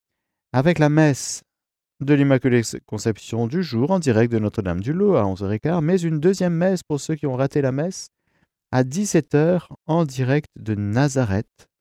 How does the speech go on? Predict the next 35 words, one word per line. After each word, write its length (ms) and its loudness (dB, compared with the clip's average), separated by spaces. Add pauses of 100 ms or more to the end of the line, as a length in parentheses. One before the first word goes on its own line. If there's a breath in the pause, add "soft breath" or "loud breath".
(680)
où 260 0
nous 100 -2
serons 400 -4
en 60 0
communion 680 -4
avec 240 -2 (180)
toutes 220 -14
les 100 -2
radios 260 -4
Maria 320 -4
du 140 -10
monde. 260 -10
C'est 240 -16
un 180 -6
très 240 -2
beau 160 -2
moment 360 -4 (760)
où 60 -8
vraiment 380 -2
nous 120 -2
remercions 640 -4 (1040)
la 100 -8
Vierge 300 -4
Marie, 480 -4 (880)
nous 80 -10
remercions 340 -4
le 160 0
Seigneur 460 -2 (120)
pour 200 -6
la 100 0
Vierge 300 -6
Marie, 340 -10 (880)
pour 100 -14
cette 200 -10
merveille, 640 -4